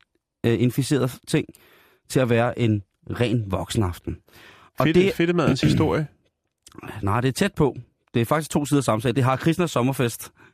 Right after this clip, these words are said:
Speaker 2: Åh.
Speaker 1: Øh, Sri Krishna Janmastami.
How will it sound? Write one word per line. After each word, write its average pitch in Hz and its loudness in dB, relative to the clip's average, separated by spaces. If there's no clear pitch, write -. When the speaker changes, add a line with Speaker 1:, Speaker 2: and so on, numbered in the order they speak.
Speaker 2:
Åh. - -4
Speaker 1:
Øh, 110 2
Sri 160 -2
Krishna 170 0
Janmastami. 123 2